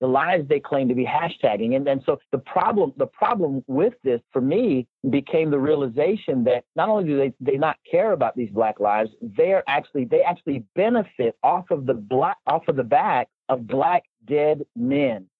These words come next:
at the hands of white officers. Those are the times by which they benefit. And, uh, I, I think those kinds of things are important for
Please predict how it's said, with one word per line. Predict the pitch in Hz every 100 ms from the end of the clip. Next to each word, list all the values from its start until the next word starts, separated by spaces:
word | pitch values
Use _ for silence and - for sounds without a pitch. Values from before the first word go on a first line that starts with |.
| _
at | - -
the | 127
hands | - 147 147 117
of | 101
white | 107 113
officers. | 120 139 - 117 95 92
Those | 101 - 180 202 175
are | 156
the |
times | - 147 139 131
by | 107 117
which | 120 123 -
they | 113
benefit. | 101 127 123 - 110 - -
And, | 127 123
uh, | 123 117
I, | - 147 151
I | 156
think | 175 139
those | 156 156 -
kinds | 143 151 151
of | 165
things | - 170 185 180 _
are | 139 139
important | 131 117 - 160 160 170 170 _
for | 147 131